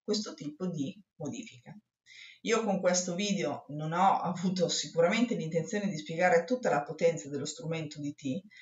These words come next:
però mi se-, volevo introdurvi a quello che vive al di sotto di magari strumenti che voi utilizzate, quindi Webby,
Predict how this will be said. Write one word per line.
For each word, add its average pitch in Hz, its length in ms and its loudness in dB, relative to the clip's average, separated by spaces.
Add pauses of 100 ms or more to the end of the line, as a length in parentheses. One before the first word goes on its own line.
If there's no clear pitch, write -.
(160)
però 214 280 4
mi 180 120 -2
se-, - 320 2 (240)
volevo 220 680 6
introdurvi 220 1000 4
a 190 160 -4
quello 220 340 6
che 208 160 2
vive 180 640 6
al 170 160 -4
di 202 100 2
sotto 190 500 2
di 156 120 -8
magari 185 360 0
strumenti 190 520 -2
che 190 140 -2
voi 160 180 -4
utilizzate, 156 760 2
quindi 147 240 -6
Webby, 175 720 2